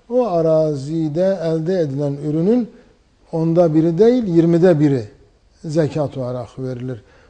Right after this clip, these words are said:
O zaman nısful öşür deniliyor, öşrün yarısı yani verilir zekat. İşte öşür denmesi onda biri verildiği için, e, Türkçe'de de, Arapça'da işte onda bir anlamındadır. Zekat,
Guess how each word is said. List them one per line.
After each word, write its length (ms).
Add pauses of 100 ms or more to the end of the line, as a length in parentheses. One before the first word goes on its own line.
O 140
zaman 440
nısful 360
öşür 420
deniliyor, 340
öşrün 460
yarısı 500
yani 360
verilir 240
zekat. 240 (520)
İşte 240
öşür 480
denmesi 600 (120)
onda 460
biri 300 (580)
verildiği 600
için, 360 (400)
e, 40 (380)
Türkçe'de 540
de, 200
Arapça'da 580
işte 180
onda 380
bir 80
anlamındadır. 760
Zekat, 480